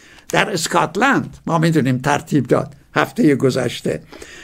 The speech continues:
اما در حین حال معلوم شد که علاوه برنا-، بر آن برنامه دیگری داره که رفته به اسکاتلند و آن این که به جهانیان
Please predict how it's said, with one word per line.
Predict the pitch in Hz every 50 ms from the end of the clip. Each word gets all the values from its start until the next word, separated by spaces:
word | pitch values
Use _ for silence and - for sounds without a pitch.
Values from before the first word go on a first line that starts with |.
| - - -
اما | - 208 285 320 320 311 302
در | 311 226 214 214 208
حین | 147 196 208 196 196
حال | 294 170 165 226 294 294 269
معلوم | 233 226 190 202 202 226 294 320 359
شد | - - 208 175 160
که | - - 180
علاوه | - - 175 180 170 180 180 180 170
برنا-، | 165 175 165 160 160 175 196 233 262 247 -
بر | - 165 170 165
آن | 170 - 208 254 294 339 381 349 - _ _ _ _ _ _ _ _ -
برنامه | 165 185 185 185 202 202 226 214 220 277 320 359 349 330 -
دیگری | 214 196 180 160 - - - 359 349 262
داره | 170 151 131 117 104 107 - - - _
که | - 175 165
رفته | 160 151 - - 165
به | 143 147 139 143
اسکاتلند | 135 - - - 175 135 131 - 139 143 131 - - - - - - - - - - - - - - - - - -
و | 175
آن | 190 214 233 277 294
این | 262 262 285 294 254
که | - - 180
به | 160 170 165
جهانیان | 160 127 151 165 123 143 160 160 170 175 170 208 247 240 175 120 - 90